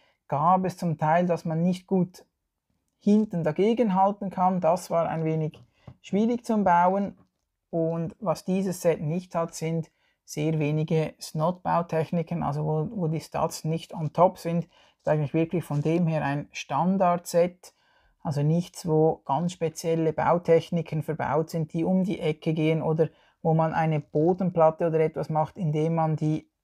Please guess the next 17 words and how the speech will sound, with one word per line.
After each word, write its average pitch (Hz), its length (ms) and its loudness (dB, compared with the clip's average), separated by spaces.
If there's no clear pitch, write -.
äh, 139 360 -2
Steine 151 560 0
ablegt, 170 520 0
also 156 180 -4
die, 151 500 -4
die, 147 280 -2
äh, 139 240 -2
Studs - 580 -6
auf 156 220 -6
der - 100 -8
Seite - 480 -8
sind. 147 340 -10
Die 202 340 4
Elektronik 196 1120 2
ist 180 480 -2
so - 300 2
verbaut, 202 560 0